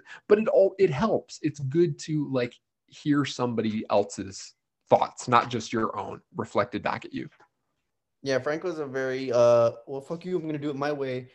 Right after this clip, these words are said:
Speaker 2: and then goes and does it, and he's like, "Yeah, that totally didn't work. I'm, that was my bad. I, <laughs> I should've, I should've paid attention."
Speaker 1: <laughs>
Speaker 2: Or,
Speaker 1: I do
Speaker 2: or,
Speaker 1: have
Speaker 2: or
Speaker 1: to, I do have that problem, yeah.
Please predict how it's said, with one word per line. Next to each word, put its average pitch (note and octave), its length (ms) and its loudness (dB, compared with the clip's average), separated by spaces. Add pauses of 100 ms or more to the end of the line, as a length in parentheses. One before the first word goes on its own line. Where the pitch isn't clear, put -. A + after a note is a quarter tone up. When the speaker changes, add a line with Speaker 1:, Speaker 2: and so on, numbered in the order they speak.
(160)
Speaker 2:
and B2 100 -4
then B2 140 0
goes B2 240 2
and B2+ 100 0
does B2+ 220 2
it, B2+ 120 -2
and B2+ 80 -8
he's C#3+ 120 -4
like, B2 180 0
"Yeah, B2+ 180 4
that C3+ 160 4
totally C#3 220 0
didn't A2 160 -6
work. G#2+ 200 -2
I'm, A2+ 160 -2
that A2 180 -4
was B2 300 2
my A#2 100 2
bad. A2+ 320 2
I, A2+ 80 4
<laughs> - 280 4
I - 20 6
should've, - 400 0
I - 60 0
should've - 240 -4
paid - 200 4
attention." - 280 -4
Speaker 1:
<laughs> - 160 -6 (840)
Speaker 2:
Or, C#3+ 280 2
Speaker 1:
I - 60 0
do C3+ 160 6
Speaker 2:
or, B2+ 80 6
Speaker 1:
have A#2 160 2
Speaker 2:
or B2+ 240 2
Speaker 1:
to, - 80 -8
I A#2 40 -6
do A#2 100 -4
have A2+ 140 -2
that G2+ 140 -2
problem, G2+ 320 -4
yeah. G2+ 160 -8